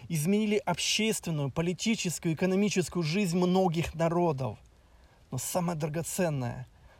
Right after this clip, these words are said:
ценности реформации вернули множество людей к истине Божьего Слова, к спасению грешников, к Божьим благословениям в земной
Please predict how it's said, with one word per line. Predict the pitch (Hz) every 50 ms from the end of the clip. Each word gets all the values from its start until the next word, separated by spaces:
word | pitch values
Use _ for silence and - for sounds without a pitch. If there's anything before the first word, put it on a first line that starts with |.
| - - -
ценности | - - - - 180 185 185 185 160 - - 180
реформации | 156 156 - - 165 160 170 160 143 131 - - - 120 - - - - - - - - - - _ -
вернули | - 123 139 156 151 156 180 190 185 175 165
множество | 160 160 160 165 175 202 202 180 190 170 - - 175
людей | 175 175 165 170 175 170
к | - - - 165
истине | 160 156 - - 175 156 151 147
Божьего | 139 143 147 151 139 147 160 135 139 139
Слова, | - - - 151 135 135 127 120 101 - - _ _ _ - - - - _
к | -
спасению | - - - - 147 - - - 175 170 160 156
грешников, | 135 117 135 147 151 151 139 - - 131 127 123 - 139 120 120 - - - - - - - -
к | - 127
Божьим | 131 113 147 165 165 143 - 165 151 143
благословениям | 147 151 139 147 139 - - 143 143 143 139 160 165 160 160 151 143 135 123 120 - - - - - - - -
в | 147
земной | 120 110 139 151 151 156 156 170 175 175 147 131 117 -